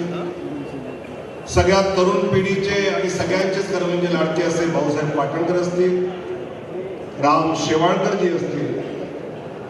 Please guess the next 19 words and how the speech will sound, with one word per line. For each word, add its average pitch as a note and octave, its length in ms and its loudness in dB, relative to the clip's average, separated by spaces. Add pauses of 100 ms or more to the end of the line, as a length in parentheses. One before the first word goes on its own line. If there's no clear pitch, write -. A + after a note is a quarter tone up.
(200)
मला F#3+ 160 6
असं A#3+ 200 2
वाटतं A#3 280 2
की B3+ 480 0 (580)
अशा - 280 4
सगळ्यांच्या A#3 680 0
या A3+ 260 2 (2250)
भूमीमध्ये - 1000 2 (800)
हे F3+ 120 4
जे A#3 120 2
साहित्य G3 460 2
संमेलन G3 280 2
होतंय, E3 400 4 (1000)
हे F#3+ 80 0
खरंच G3+ 560 0 (520)
एक F#3+ 260 -2
आगळं E3+ 300 2
वेगळं F#3 640 0 (520)
आणि F3+ 440 2